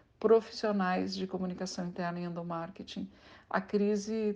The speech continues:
tá mostrando isso. E eu só quero fechar aqui com um exemplo.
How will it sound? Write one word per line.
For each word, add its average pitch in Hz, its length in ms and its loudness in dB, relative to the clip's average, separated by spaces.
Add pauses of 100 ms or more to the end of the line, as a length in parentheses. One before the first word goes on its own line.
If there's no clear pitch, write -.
tá 208 100 0
mostrando 208 540 0
isso. - 420 -6 (380)
E 233 80 2
eu 240 60 8
só 247 120 0
quero 254 200 2
fechar 220 480 0
aqui 202 280 -2
com 226 200 -2
um 233 40 0
exemplo. 196 640 0